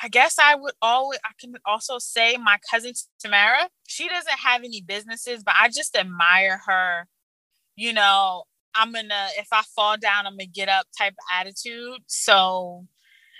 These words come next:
and that's kinda, I'm, I'm kind of adopting that. Sometimes when I fall, I kinda stay down for a little while, <laughs> but, um, I'm, I'm learning how to bounce back pretty fast. So those two people would be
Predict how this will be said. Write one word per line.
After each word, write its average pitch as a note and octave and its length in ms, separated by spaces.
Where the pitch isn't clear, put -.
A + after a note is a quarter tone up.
and F#3+ 500
that's G#3 260
kinda, G#3+ 680
I'm, A3 120
I'm A3+ 120
kind D4+ 300
of D#4 60
adopting D4+ 480
that. D4 240
Sometimes C4+ 540
when A3 100
I A3+ 80
fall, A3 100
I F3 140
kinda G#3 200
stay G3+ 180
down G3+ 240
for A#3 100
a - 20
little A#3+ 160
while, B3 240
<laughs> - 240
but, B3+ 680
um, B3 540
I'm, A#3+ 340
I'm A#3+ 180
learning C4 540
how A3+ 200
to G#3 60
bounce G#3 360
back F#3+ 300
pretty G3 180
fast. - 440
So F3 340
those G3+ 260
two G3+ 180
people E3 460
would E3 180
be D#3+ 320